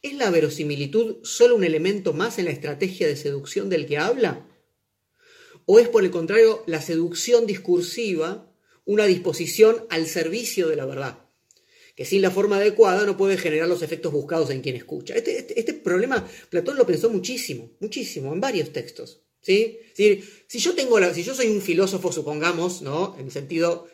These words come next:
clásico, soy un filósofo, tengo la verdad, accedí al mundo de las ideas. Pero ¿qué pasa si no tengo el vehículo adecuado, ¿sí? Para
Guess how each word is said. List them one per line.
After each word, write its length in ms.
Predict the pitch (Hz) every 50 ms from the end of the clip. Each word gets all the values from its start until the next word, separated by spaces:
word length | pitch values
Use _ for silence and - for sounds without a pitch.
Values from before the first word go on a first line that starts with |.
| _ _
clásico, 460 | - 147 143 139 139 - - - 139
soy 140 | - 170 190
un 80 | 208 180
filósofo, 560 | 156 151 165 156 202 185 202 226 226 226 - - - _ _ _
tengo 540 | 196 214 214 208 190 180 175 180 180 180 -
la 100 | 143 135
verdad, 360 | 135 135 135 131 123 123 123
accedí 380 | 135 135 - - 131 151 196 226
al 100 | 208 170
mundo 240 | 160 165 165 156 151
de 60 | 151
las 140 | 147 - -
ideas. 240 | - 143 143 131 135
Pero 120 | - 208 220
¿qué 100 | - 302
pasa 200 | 311 294 240 233
si 120 | - 208
no 120 | 202 220 220
tengo 500 | - 240 262 254 240 233 254 247 240 - - - _
el 160 | - 170 170 160
vehículo 460 | 175 214 269 269 - 214 202 170 147
adecuado, 840 | 131 131 131 135 143 254 262 208 147 127 127 135 131 - - _ _ _ _ _ _ _
¿sí? 400 | _ 143 139 170 190 - - - _ _
Para 560 | 165 160 180 220 254 254 254 - - -